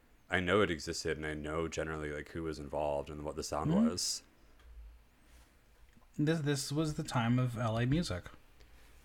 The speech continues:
Speaker 1: Yep. It was.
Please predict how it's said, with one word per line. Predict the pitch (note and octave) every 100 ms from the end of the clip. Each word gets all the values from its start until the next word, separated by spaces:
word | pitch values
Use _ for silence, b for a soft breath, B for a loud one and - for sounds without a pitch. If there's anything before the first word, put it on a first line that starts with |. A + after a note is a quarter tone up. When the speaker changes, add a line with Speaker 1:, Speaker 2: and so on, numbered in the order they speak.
| -
Speaker 1:
Yep. | D#3+ C3 C3 - - - - - - - - - - - - -
It | B2 G#2
was. | F#2+ F#2+ F#2 - -